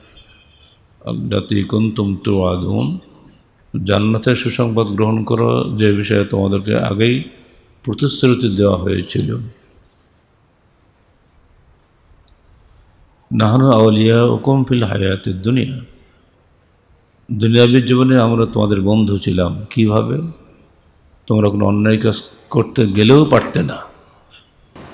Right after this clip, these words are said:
যারা সত্যিকার আল্লাহর রহমত প্রাপ্ত, তাদেরকে চেষ্টা করেও কিন্তু অন্যায় কাজ করানো যায় না। এসব কাজ করার জন্য এক, এক ধরনের লোকই আছে।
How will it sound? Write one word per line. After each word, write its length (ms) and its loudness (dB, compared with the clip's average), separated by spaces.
যারা 300 2
সত্যিকার 680 0
আল্লাহর 300 -2
রহমত 420 0
প্রাপ্ত, 500 -2
তাদেরকে 520 2
চেষ্টা 320 0
করেও 280 4
কিন্তু 260 2
অন্যায় 280 2
কাজ 160 -2
করানো 460 4
যায় 200 0
না। 200 -4
এসব 200 2
কাজ 240 2
করার 340 2
জন্য 200 2
এক, 380 0
এক 200 -2
ধরনের 240 2
লোকই 440 2
আছে। 340 -8